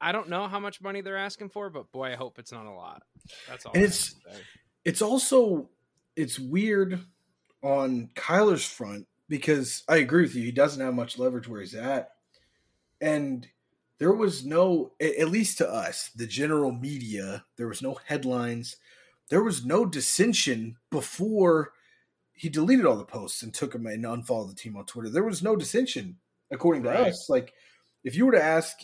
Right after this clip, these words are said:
Speaker 2: us, and I believe, uh, 'cause I didn't re-, uh, you know, I check E S P N all the time. We watch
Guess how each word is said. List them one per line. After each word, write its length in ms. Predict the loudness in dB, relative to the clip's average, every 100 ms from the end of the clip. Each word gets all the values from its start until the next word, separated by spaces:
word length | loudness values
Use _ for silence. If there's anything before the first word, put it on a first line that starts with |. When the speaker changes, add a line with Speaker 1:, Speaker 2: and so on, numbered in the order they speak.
| _ 2
Speaker 2:
us, 360 | 4 4 0
and 160 | -4 0
I 120 | 2
believe, 500 | 0 -2 -2 0 -2 -2
uh, 60 | -2
'cause 160 | 0
I 120 | 2 2
didn't 180 | 0
re-, 180 | -4 -2
uh, 80 | -2
you 140 | -2
know, 100 | -2
I 60 | -4
check 240 | -2 -4
E 80 | -4
S 80 | -8
P 140 | -10
N 40 | -12
all 120 | -10
the 40 |
time. 300 | -12 -14 -10
We 100 | -4
watch 440 | -2 0 0 -2